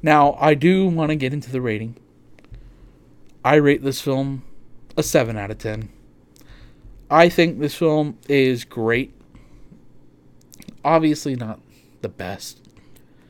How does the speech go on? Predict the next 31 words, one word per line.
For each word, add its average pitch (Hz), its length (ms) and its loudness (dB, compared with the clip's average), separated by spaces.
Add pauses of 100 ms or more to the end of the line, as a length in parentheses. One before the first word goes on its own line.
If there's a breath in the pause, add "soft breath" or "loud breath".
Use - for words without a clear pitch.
(180 soft breath)
Uh, 110 340 -2 (1400 soft breath)
it's 117 160 -12
not 170 140 0
even 160 160 -2
the 139 80 -4
best 123 260 -6
in 135 100 -8
this 117 120 -8
trilogy. 127 560 -8 (800 soft breath)
I 131 120 0
say 151 220 0
twenty 180 320 -2
eighteen's 170 340 -4
the 165 80 -2
best, 143 360 -2 (400 soft breath)
twenty, 156 500 -4
or 123 360 0
Kills 147 540 4
is 131 240 -4
the 131 60 -12
most 127 300 -6
fun, 131 300 -4 (300 loud breath)
but 165 100 -2
this 185 180 -2
is 180 60 -4
the 147 80 -4
one 123 160 -2
I 110 80 -2
enjoyed 107 340 -6
the 104 80 -6
most. 107 460 -6